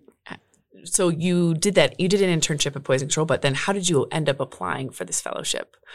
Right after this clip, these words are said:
Was it just kind of because you were, you did that intern at Poison Control? How did that work? And would that be kind of the same way that,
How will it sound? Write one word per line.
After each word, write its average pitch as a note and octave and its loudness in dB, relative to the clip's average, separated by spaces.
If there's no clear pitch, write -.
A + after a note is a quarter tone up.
Was D3+ 4
it C#3+ -2
just - 0
kind D3+ -2
of C#3+ -2
because C3 0
you D3+ -12
were, B2+ 0
you D3+ -4
did C#3+ -2
that C#3+ 2
intern F3+ -4
at G#3 -8
Poison G#3 -4
Control? A3 -6
How E3+ 2
did E3 0
that D3 -2
work? - -4
And D#3 -4
would D#3+ 0
that C#3+ 2
be D#3 -2
kind D#3 -4
of C#3 -8
the D3+ -4
same D3 2
way C#3+ -4
that, C#3 -6